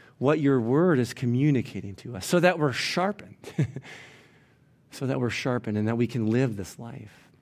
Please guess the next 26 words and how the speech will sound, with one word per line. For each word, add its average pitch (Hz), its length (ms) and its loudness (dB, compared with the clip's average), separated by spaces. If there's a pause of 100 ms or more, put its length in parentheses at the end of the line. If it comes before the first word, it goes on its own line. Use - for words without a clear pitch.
(920)
And 156 100 4
I 185 80 6
pray, 190 300 6
too, 202 240 4
that 147 100 4
you 135 160 6
would 135 120 4
give 139 120 6
us 131 160 2
the - 120 0
humility 135 580 2
and 123 100 2
the 123 60 -2
honesty 120 500 -2
to 117 80 -2
say 113 800 -4 (840)
where 120 760 2 (140)
we've 123 280 2
drifted 101 500 -6 (880)
and 127 180 0
where 156 200 6
we 160 120 6
go 147 320 4
when 123 200 2
we 101 100 0
drift. - 400 -12